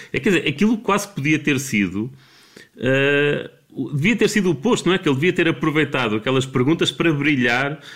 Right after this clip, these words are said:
e mostrar como dominava perfeitamente o dossiê da tap e o dossiê da aviação,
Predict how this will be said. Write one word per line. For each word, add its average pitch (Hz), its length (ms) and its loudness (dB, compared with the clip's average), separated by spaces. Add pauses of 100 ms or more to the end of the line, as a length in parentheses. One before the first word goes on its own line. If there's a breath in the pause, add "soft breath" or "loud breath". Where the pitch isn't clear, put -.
(140 loud breath)
e 156 100 0
mostrar 147 520 2
como 147 200 0
dominava 139 560 2
perfeitamente 127 680 0
o 117 40 0
dossiê 113 380 0
da 104 100 2
tap 127 360 -4
e 117 60 2
o - 20 2
dossiê 110 360 0
da 101 180 -2
aviação, 107 760 0